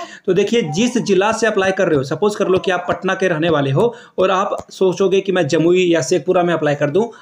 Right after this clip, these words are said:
आप अप्लाई नहीं कर सकते हो। जिस जिला के, जिला से जो है आपका स्थानीय निवास प्रमाण पत्र बनेगा, वहीं से आप अप्लाई कर सकते हो। याद रखिएगा, जो स्थानीय व्यक्ति है वही यहाँ पे अप्लाई कर पाएगा। एक और बात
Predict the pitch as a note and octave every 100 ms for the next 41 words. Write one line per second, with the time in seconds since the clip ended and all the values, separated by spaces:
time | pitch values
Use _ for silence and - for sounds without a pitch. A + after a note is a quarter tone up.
0 | - D#3 D#3+ C#3+ C#3 A#2+ B2 B2+ C#3+ -
1 | E3 G#3 - _ D#3+ G#3 G#3 F3 F#3 G3
2 | G3 G3+ G#3 - F3+ E3 F3 F3+ G3 F#3
3 | E3 D#3+ E3+ D3+ - D3 F3 E3+ - -
4 | C3 D3+ D#3+ E3 D#3 D3 C#3+ D3+ B2+ B2
5 | C#3+ G3+ - - - D3+ E3 G3 G3 F3+
6 | D#3 C#3 B2+ A#2+ - - A2+ C3+ D3+ D3+
7 | F3 F3+ G3+ - _ C#3+ F#3 F3 - E3+
8 | G#3 A3 G3 - G#3 G3 F#3+ D#3+ F#3 F#3+
9 | D3+ D#3+ C3+ C3 C3 B2+ A#2+ B2 A#2+ A2+
10 | _ _ - D#3 E3 F#3 F3 G#3